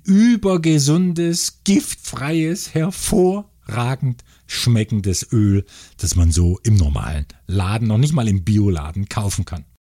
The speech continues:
Ja, und nun entpuppen sich meine paar Bäume vielleicht sogar noch als Investment, denn der Preis,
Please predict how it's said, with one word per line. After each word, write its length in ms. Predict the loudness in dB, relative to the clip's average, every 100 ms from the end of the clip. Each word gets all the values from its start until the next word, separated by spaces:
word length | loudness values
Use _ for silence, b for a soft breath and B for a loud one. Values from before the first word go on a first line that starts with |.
| _ _ _ _ _
Ja, 120 | 0
und 140 | 2 2
nun 200 | 2 0
entpuppen 600 | -2 -4 -4 -4 -2 -4
sich 260 | -2 -2
meine 280 | -2 0 -2
paar 260 | -2 -4 -2
Bäume 680 | -2 0 0 0 -2 -4
vielleicht 840 | -4 0 2 2 -2 -4 -4 -4 -8
sogar 500 | -4 -4 -2 -4 -4
noch 220 | -4 -6
als 300 | -6 -8 -6
Investment, 720 | -2 0 0 -4 -4 -4 -2
denn 160 | -2 0
der 160 | -2
Preis, 1000 | -4 -10 -10 -8 -8 -8 -8 -6 -6 -8